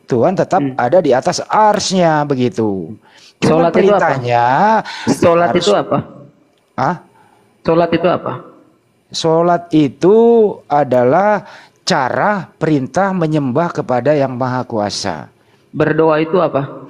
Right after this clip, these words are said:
Speaker 1: Berdoa itu adalah meminta di luar
Speaker 2: Ketika
Speaker 1: daripada
Speaker 2: Anda, ketika Anda
Speaker 1: Anda
Speaker 2: sholat,
Speaker 1: menjawab.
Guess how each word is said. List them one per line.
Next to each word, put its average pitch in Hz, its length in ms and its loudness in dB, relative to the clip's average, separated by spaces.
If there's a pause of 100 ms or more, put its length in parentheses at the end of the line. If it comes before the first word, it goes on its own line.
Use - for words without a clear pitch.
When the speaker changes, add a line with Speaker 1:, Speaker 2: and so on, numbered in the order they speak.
(120)
Speaker 1:
Berdoa 170 680 2
itu 208 800 4 (1500)
adalah 143 440 0
meminta 185 800 -2
di 143 160 -2
luar 156 320 2
Speaker 2:
Ketika 135 100 -4 (180)
Speaker 1:
daripada 175 200 2
Speaker 2:
Anda, 139 180 0 (420)
ketika 165 400 -2
Anda 165 200 0
Speaker 1:
Anda 139 100 0
Speaker 2:
sholat, 139 260 0
Speaker 1:
menjawab. 117 440 0